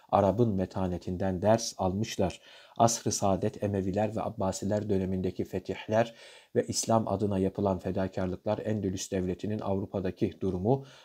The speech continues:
Arap Müslümanların İslam'ı dünyanın dört bir tarafına yaymaları hep bu Arapların metaneti sınıfındandır. Bedir, Uhud, Hendek,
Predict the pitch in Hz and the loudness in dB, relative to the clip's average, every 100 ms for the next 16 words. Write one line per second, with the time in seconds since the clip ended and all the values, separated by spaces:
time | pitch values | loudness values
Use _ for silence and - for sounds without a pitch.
0 | - - 113 - 98 - 101 98 95 98 | -2 4 4 2 -8 -6 -2 -2 0 2
1 | 104 - _ _ _ _ _ - _ - | 0 -2 _ _ _ _ _ -20 _ -8
2 | 110 - 101 98 113 104 98 95 104 101 | -6 2 2 2 0 0 0 0 0 0
3 | 104 - 104 95 - 95 92 98 92 92 | 0 0 -4 -4 -4 -4 -4 -4 -4 -2
4 | 95 92 92 90 95 131 135 - _ - | 0 0 -2 -2 0 0 -2 -16 _ 2
5 | 127 - 120 101 101 - 98 107 101 - | 2 2 0 2 2 0 0 0 -2 -6
6 | _ _ - 104 98 107 95 92 90 123 | _ _ -4 -2 0 0 0 0 -2 -2
7 | 123 - 98 92 98 92 107 87 85 - | -2 -4 -6 -4 -2 2 2 0 -6 -6
8 | - 92 98 104 - 101 - 113 - 104 | 0 2 2 -2 -4 -8 -4 -4 -2 -2
9 | 98 101 101 - | 0 0 0 -6